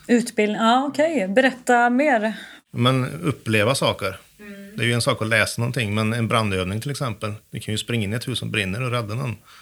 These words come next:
Speaker 2: Saker där du upplever, eh, panik eller något är bråttom eller, ja,
Speaker 1: Just det.
Speaker 2: avancerat på ett fysiskt plan. Det är ju högst intressant tycker jag.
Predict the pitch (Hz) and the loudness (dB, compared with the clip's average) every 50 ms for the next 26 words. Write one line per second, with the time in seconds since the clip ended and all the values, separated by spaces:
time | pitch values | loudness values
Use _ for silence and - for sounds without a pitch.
0 | - - - - - - - - - - - 113 95 - 110 110 113 113 143 120 | -20 -20 -20 -20 -20 -20 -20 -16 -6 -2 0 0 0 0 0 0 2 2 0 -2
1 | - - - 117 107 104 101 95 95 104 120 123 123 127 127 - - - - - | -6 -8 -6 -2 0 0 0 0 0 -2 -2 0 0 -2 -2 -4 -8 -10 -10 -12
2 | - - - - - - - - - 135 - - 123 117 113 110 107 120 113 - | -12 -14 -16 -18 -20 -20 -20 -20 -20 -20 -12 -4 0 2 2 4 2 2 0 -2
3 | - 113 110 113 110 98 - - 117 104 113 104 - - - 131 127 120 110 101 | -2 -2 0 0 -2 -2 -4 -6 -8 -8 -8 -8 -10 -10 -8 -6 -4 -4 -4 -4
4 | 101 101 98 98 101 95 - _ _ - - - - - - - - - _ _ | -4 -4 -4 -4 -6 -8 -12 _ _ -20 -20 -20 -20 -20 -20 -20 -20 -20 _ _
5 | _ _ _ _ - - - - 220 226 - - - - - 135 107 117 120 110 | _ _ _ _ -20 -18 -14 -12 -12 -12 -12 -12 -10 -4 -4 -2 0 0 0 0
6 | - - 117 98 95 110 113 - - - - 117 98 - - 120 - - 120 98 | 0 2 0 0 0 -2 -4 -4 -6 -4 -4 -4 -4 -4 -6 -8 -6 -4 -2 -2
7 | 87 85 95 110 147 143 - - - 120 110 110 113 120 117 110 107 104 101 98 | -2 -4 -8 -12 -12 -14 -14 -14 -12 -10 -6 -4 -2 -2 -2 -2 -2 -2 -4 -4
8 | 98 95 98 95 95 92 - - - - - - 139 123 - - - 113 101 - | -6 -6 -8 -8 -10 -12 -14 -16 -20 -20 -10 -8 -8 -8 -8 -8 -8 -8 -8 -8
9 | 101 87 90 90 87 85 - 107 98 95 90 | -8 -8 -8 -10 -10 -12 -12 -10 -10 -10 -10